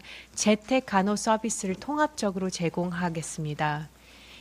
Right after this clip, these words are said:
이를 위해 전국에 재택 간호 통합센터를 설치하여 다양한 간호 수요에 대응하겠습니다.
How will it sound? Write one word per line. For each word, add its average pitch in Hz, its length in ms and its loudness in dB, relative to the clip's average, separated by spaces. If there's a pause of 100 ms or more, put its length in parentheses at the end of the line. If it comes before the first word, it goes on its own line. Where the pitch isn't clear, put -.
(120)
이를 240 340 4
위해 208 300 6
전국에 190 480 0
재택 202 500 0
간호 190 400 4
통합센터를 240 720 0
설치하여 170 800 0 (360)
다양한 233 520 4
간호 202 320 0
수요에 180 480 0
대응하겠습니다. 165 1300 -2